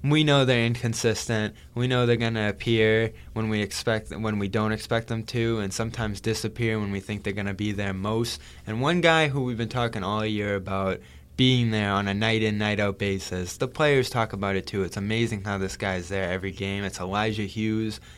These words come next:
double figure scorer, pretty much every game through the end of non-conference, all the way into the conference play. And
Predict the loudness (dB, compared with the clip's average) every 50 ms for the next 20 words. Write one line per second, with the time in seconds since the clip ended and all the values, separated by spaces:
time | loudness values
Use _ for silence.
0 | -14 -6 -4 -2 -2 0 -2 -2 0 0 0 0 0 -2 -2 -4 -4 -2 -2 0
1 | 2 2 2 2 0 0 -2 -6 -10 -10 -8 -6 -4 -2 -2 -2 0 0 -2 -2
2 | -2 -2 0 2 2 4 2 2 2 0 0 0 0 -2 -2 0 0 0 0 0
3 | 0 -2 -2 -2 -4 -4 -2 -2 -2 -2 -2 -4 -4 -4 -4 -4 -4 -4 -4 -4
4 | -2 -2 -2 -4 -6 -10 -14 -20 -20 -12 -4 0 2 2 2 2 0 0 -2 -2
5 | 0 0 0 0 0 0 -2 -4 -8 -16 -20 -12 -8 -6 -6 -6 -6 -6 -8 -8
6 | -8 -4 -2 -2 -2 -2 -2 -4 -6 -6 -6 -6 -4 -4 -2 0 0 -2 -2 -4
7 | -6 -12 -16 -16 -16 -18 -20 -20 -20 -14 -6 -2 2 2 4 4 4 2 2 0
8 | -2 -4